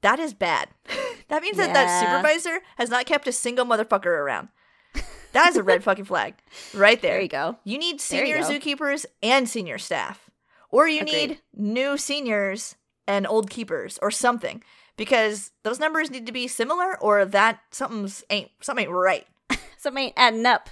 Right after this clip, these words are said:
Speaker 2: Something's not clicking.
Speaker 1: Something,
Speaker 2: <laughs>
Speaker 1: something ain't clicking.
Speaker 2: Yeah, that's a
Speaker 1: <sighs>
Speaker 2: good point. That's a good one.
Speaker 1: I was just gonna say one last thing. Uh,
Speaker 2: Oh, yeah.
Speaker 1: I don't envy
Speaker 2: <laughs>
Speaker 1: anyone going through any of that stuff is miserable the whole time.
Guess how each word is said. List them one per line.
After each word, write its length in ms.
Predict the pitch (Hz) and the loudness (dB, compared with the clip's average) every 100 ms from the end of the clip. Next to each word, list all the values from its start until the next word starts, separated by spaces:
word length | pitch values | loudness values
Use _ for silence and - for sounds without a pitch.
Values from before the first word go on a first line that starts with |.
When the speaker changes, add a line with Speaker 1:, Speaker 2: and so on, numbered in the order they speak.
| - | -16
Speaker 2:
Something's 240 | - 277 | -8 -2
not 160 | 277 - | -2 0
clicking. 260 | 262 233 | 0 0
Speaker 1:
Something, 400 | 226 220 220 202 | -4 -2 -4 -2
Speaker 2:
<laughs> 20 | 392 | -2
Speaker 1:
something 200 | 247 285 | -2 -4
ain't 100 | 311 | -4
clicking. 680 | - 440 302 277 262 262 - _ _ _ - - - _ - | -4 -2 0 0 0 -8 -16 _ _ _ -20 -20 -20 _ -6
Speaker 2:
Yeah, 160 | 170 | -2
that's 180 | 175 196 | 0 0
a 40 | |
Speaker 1:
<sighs> 20 | 180 | -2
Speaker 2:
good 120 | 170 | -6
point. 280 | 175 156 - _ _ - | -6 -10 -12 _ _ -20
That's 140 | - | -16
a 20 | |
good 120 | 160 - | -12 -10
one. 200 | 185 214 _ _ - | -10 -12 _ _ 0
Speaker 1:
I 80 | 240 | 2
was 160 | 302 | 2
just 100 | 359 | -2
gonna 120 | 392 | -6
say 140 | 330 320 | -4 -4
one 100 | 262 | -2
last 160 | 254 269 | -2 -2
thing. 240 | 240 226 - - | -4 -6 -12 2
Uh, 240 | 190 190 185 | 6 8 8
Speaker 2:
Oh, 80 | |
yeah. 60 | 180 | 6
Speaker 1:
I 60 | 208 | 4
don't 220 | 226 240 | 4 2
envy 260 | 240 254 | 2 0
Speaker 2:
<laughs> 0 | |
Speaker 1:
anyone 440 | 196 214 214 202 190 | 0 0 -2 -2 0
going 260 | 196 190 | 0 0
through 140 | 202 185 | 0 -2
any 180 | 190 190 | 0 -2
of 60 | |
that 100 | 185 | -2
stuff 180 | - 175 | -4 -6
is 140 | 190 185 | -6 -6
miserable 380 | 180 190 180 | -6 -2 0
the 60 | 175 | 0
whole 140 | 170 190 | -2 -2
time. 360 | 190 165 185 | -2 -2 -6